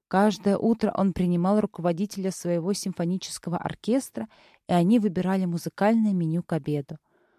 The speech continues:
У Альфреда был не только свой оркестр, но и свой цирк –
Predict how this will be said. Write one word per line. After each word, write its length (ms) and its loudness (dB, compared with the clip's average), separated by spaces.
У 140 4
Альфреда 420 4
был 160 2
не 140 2
только 300 -2
свой 220 -2
оркестр, 720 -4
но 160 6
и 20 4
свой 220 2
цирк – 560 -2